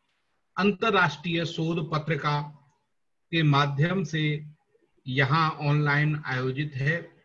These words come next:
डॉक्टर राजेंद्र रंजन चतुर्वेदी जी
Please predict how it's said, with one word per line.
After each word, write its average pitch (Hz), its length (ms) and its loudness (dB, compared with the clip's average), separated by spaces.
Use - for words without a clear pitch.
डॉक्टर 143 220 -4
राजेंद्र 180 440 0
रंजन 190 240 0
चतुर्वेदी 185 600 -2
जी 202 340 -2